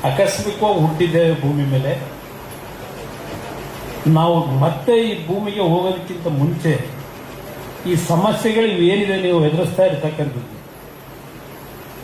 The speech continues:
ಈ ಸಮಸ್ಯೆಗಳಿಗೆ ಪರಿಹಾರ ತರತಕ್ಕಂಥದ್ದಕ್ಕೆ ಅದು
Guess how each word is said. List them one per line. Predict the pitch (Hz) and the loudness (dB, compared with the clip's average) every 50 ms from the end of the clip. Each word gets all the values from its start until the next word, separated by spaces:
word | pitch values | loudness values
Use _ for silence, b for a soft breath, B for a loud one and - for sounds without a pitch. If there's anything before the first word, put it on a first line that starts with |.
| - - - - - - - | -14 -14 -14 -14 -10 -4 -2
ಈ | 175 180 | -2 0
ಸಮಸ್ಯೆಗಳಿಗೆ | - - 151 143 160 196 214 - - - 214 196 196 196 190 190 214 202 - - | 2 2 2 2 4 4 2 2 2 0 0 0 0 -2 -2 -2 -4 -4 -2 0
ಪರಿಹಾರ | 147 160 165 190 196 202 202 208 | 2 2 4 6 4 4 4 4
ತರತಕ್ಕಂಥದ್ದಕ್ಕೆ | 196 - 185 170 160 - 180 165 170 170 156 147 139 139 131 135 135 - - 185 220 220 - - - - - - - - - - - - - - - - | 2 2 0 0 2 2 0 0 2 2 0 0 0 -2 -2 -2 -2 0 -2 -2 -2 -2 -6 -8 -12 -14 -14 -14 -14 -14 -14 -14 -14 -14 -14 -8 -2 0
ಅದು | 165 180 | 2 4